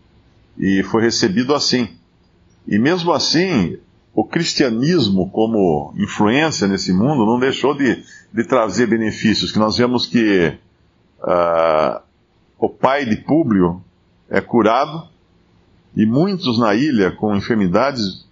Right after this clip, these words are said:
foram até Paulo, e Paulo os curou, então, a todos eles que iam até ele. Então, o cristianismo realmente teve um impacto de bene-, eh, de benefícios nesse mundo, mas nem por isso,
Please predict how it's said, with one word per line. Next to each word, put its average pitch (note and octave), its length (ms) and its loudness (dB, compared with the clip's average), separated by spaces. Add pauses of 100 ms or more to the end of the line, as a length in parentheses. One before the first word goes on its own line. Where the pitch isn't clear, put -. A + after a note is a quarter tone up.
(120)
foram C#3 420 0
até G#2+ 200 0
Paulo, C3 560 -2 (340)
e - 80 -4
Paulo A#2 400 -2
os A#2+ 100 -2
curou, B2 440 2
então, G2+ 320 0
a A#2+ 60 -2
todos A#2+ 440 -2
eles D#2 320 -2
que - 140 -8
iam F#2 120 0
até F2 240 0
ele. D2 220 -4 (800)
Então, A#2 220 0
o A#2+ 60 0
cristianismo D3 580 -2
realmente E3 420 -2
teve D3+ 200 0
um D#3 100 -4
impacto C3+ 560 -4
de G#2+ 100 -6
bene-, A2+ 320 -4
eh, G#2 220 -4 (420)
de G#2+ 100 -2
benefícios C#3 800 0
nesse G2+ 300 0
mundo, E2 420 -2 (380)
mas A2+ 320 0
nem F#3 240 0
por F3+ 220 0
isso, F3+ 580 -2